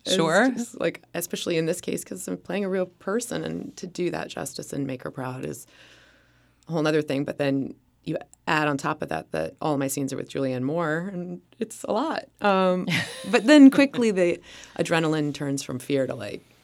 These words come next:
Speaker 1: utmost excitement. Um, and I love having to really dive in and, and work on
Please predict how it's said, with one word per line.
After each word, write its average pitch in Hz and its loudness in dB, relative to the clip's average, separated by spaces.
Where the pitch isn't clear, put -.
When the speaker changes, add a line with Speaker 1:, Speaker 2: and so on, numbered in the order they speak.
Speaker 1:
utmost 143 -4
excitement. - -8
Um, 135 -6
and 170 -2
I 170 0
love 165 -2
having 147 -4
to - -6
really 139 -4
dive 139 -4
in 143 -8
and, - -10
and 147 -8
work - -4
on 226 -2